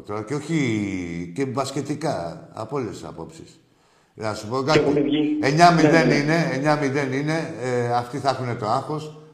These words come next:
Speaker 1: Μεγά-, ε, γεμάτο γήπεδο. Ο Ολυμπιακός δεν έχει να χάσει τίποτα. Έτσι. Ε, θα τα δείτε. Μια χαρά.
Speaker 2: Και κοίτα εδώ, κοίτα τώρα εκεί. Δύο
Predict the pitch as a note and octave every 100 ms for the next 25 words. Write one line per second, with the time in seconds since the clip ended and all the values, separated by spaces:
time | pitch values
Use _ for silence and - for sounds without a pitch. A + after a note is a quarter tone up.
0 | - A2 A#2 C3 B2+ A#2 A2 A2+ A#2+ B2+
1 | G#2 F2+ C3 C#3+ C#3 D3 - - - -
2 | A#2+ A#2+ B2 A#2+ A#2+ B2 A#2 A2 G2+ G#2
3 | D#2+ A#2 A2+ C3 D3 C3+ - - - _
4 | _ G#2+ B2+ - G#2 D2 - F2+ G#2 G#2
5 | G2+ G2 F#2+ F#2 F2+ E2+ E2 E2 E2+ -
6 | _ _ _ _ _ _ _ _ _ _
7 | _ G3 _ _ _ _ _ _ _ -
8 | E3 E3+ E3 D#3+ - - - - - -
9 | - - - A2+ C3 B2+ B2+ C#3 D#3+ F#3+
10 | A#2 B2 - - - - - F3 D#3+ C#3+
11 | C#3 C#3 E3 A#2 G#2 - - - C3 E3